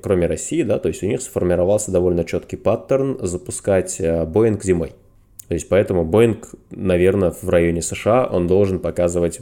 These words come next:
больший рост. Ну, потому что они часто греются за счёт электричества. И так, компьютер, когда работает, потребляет электричество, выдаёт тепло. То есть это такая как-то в-, в-, продвинутая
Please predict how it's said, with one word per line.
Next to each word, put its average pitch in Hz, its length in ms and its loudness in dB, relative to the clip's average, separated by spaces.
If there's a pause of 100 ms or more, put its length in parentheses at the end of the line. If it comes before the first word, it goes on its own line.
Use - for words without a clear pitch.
(100)
больший 92 400 2
рост. - 360 -10
Ну, 139 120 0
потому 90 280 -2
что 85 160 -6
они 82 140 -2
часто 87 300 -4
греются 82 360 -2
за 85 100 -6
счёт - 200 -6
электричества. 127 800 -2 (100)
И 107 60 -12
так, 87 300 0 (120)
компьютер, 98 440 0
когда 85 300 -4 (120)
работает, 82 480 0
потребляет 82 520 -2
электричество, 82 520 -8
выдаёт 82 400 0
тепло. - 480 0 (400)
То - 60 -12
есть - 140 -8
это - 120 -10
такая 78 320 0
как-то - 380 -16
в-, - 160 -10
в-, - 360 -8 (180)
продвинутая 98 840 2